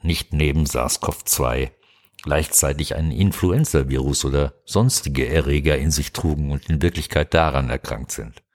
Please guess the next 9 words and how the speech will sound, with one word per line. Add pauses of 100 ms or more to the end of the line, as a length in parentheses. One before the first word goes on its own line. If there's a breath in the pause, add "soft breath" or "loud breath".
(160)
Weltweit
gibt
es
keine
einzige
Studie,
aus
der
hervorginge,